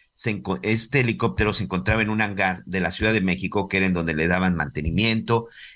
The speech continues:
en donde se le, eh, se lavaba, donde se surtía de combustible, y además, pues, es el helicóptero donde, de ese helicóptero tiene que salir para poder realizar los vuelos. El helicóptero desaparece de este hangar.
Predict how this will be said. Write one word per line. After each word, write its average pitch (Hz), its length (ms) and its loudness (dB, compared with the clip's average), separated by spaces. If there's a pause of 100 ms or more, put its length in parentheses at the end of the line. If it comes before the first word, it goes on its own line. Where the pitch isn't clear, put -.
en 101 100 0
donde 95 220 4
se 92 180 2
le, 80 680 2
eh, - 100 -4
se 85 220 0
lavaba, 110 560 0
donde 85 240 -8
se 82 100 -12
surtía - 300 -6
de 92 100 0
combustible, 110 760 0 (220)
y 82 60 -4
además, 82 400 0
pues, - 160 -2
es 87 100 0
el 120 140 2
helicóptero 95 680 0
donde, 90 360 2
de - 160 -4
ese 117 160 0
helicóptero 110 580 2
tiene 98 240 2
que 117 100 0
salir 127 420 2 (320)
para 90 280 0
poder 87 260 2
realizar 85 480 0
los 76 220 -4
vuelos. 65 440 -6 (760)
El 101 180 4
helicóptero 123 580 4
desaparece 107 680 0
de 92 80 -4
este 92 180 -8
hangar. 78 300 -6